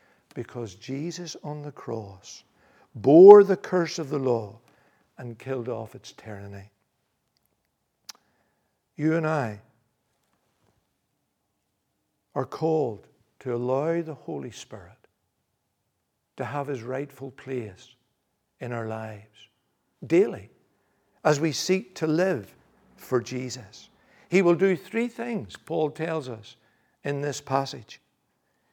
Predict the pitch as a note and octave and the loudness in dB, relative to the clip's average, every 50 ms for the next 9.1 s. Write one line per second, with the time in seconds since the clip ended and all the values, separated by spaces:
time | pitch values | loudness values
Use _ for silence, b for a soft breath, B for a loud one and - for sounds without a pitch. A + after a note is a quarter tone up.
0 | _ _ - D3 D3 C#3 C3 C3+ A#2+ C#3 D3 D3+ F3+ D#3 - - C#3+ - - - | _ _ -2 0 4 6 6 6 8 8 6 6 6 2 -2 -4 -8 -10 -10 -10
1 | - C#3 C#3+ D3 E3 F3+ F#3 F#3 - - A#2+ B2 C3+ B2 C3 C3+ C#3+ C#3 - C3 | -10 -8 -8 -6 -6 -6 -6 -6 -8 -8 -4 -4 -2 -2 0 -2 -2 -2 -4 -4
2 | A#2+ A#2 A2+ A#2 A#2 B2 C3 D3 E3 G3 G#3 F#3+ b b b b b b b _ | -4 0 2 2 4 4 4 2 2 0 -2 -8 b b b b b b b _
3 | _ C3 G#2+ G2+ G#2+ G#2 A2+ C#3+ F3 A3+ - _ _ _ _ _ _ _ _ _ | _ -18 -14 -12 -10 -8 -8 -10 -10 -14 -18 _ _ _ _ _ _ _ _ _
4 | _ _ _ _ _ _ _ _ B B B B B - D3+ C#3+ C3+ C#3 A2+ C#3+ | _ _ _ _ _ _ _ _ B B B B B 0 4 4 4 4 6 6
5 | D3+ D3+ D#3 C#3 - - G#2+ - D#3+ F3+ - - - G3 G3+ G3 - - - - | 4 6 6 4 0 -2 2 4 4 4 4 0 -2 0 0 0 -2 -4 -8 -8
6 | D3 A#2+ C3+ B2 A#2+ B2 B2 B2+ B2+ B2+ B2 A2 A2+ A#2 A2+ B2+ D3 F#3+ - - | -8 -6 -6 -6 -4 -2 0 0 0 0 -2 -2 -4 -8 -6 -6 -6 -6 -6 -8
7 | - A3 A3+ A#3 - _ _ _ _ _ _ _ _ _ _ _ _ _ _ _ | -10 -10 -12 -14 -18 _ _ _ _ _ _ _ _ _ _ _ _ _ _ _
8 | _ _ - C#3 B2+ C3 C3 C3+ B2+ C3 B2 - C#3+ D3+ D3+ D#3 D3+ C#3+ - - | _ _ -8 -6 -4 -2 0 0 0 0 2 0 0 0 0 -2 -4 -4 -8 -14
9 | - - | -14 -16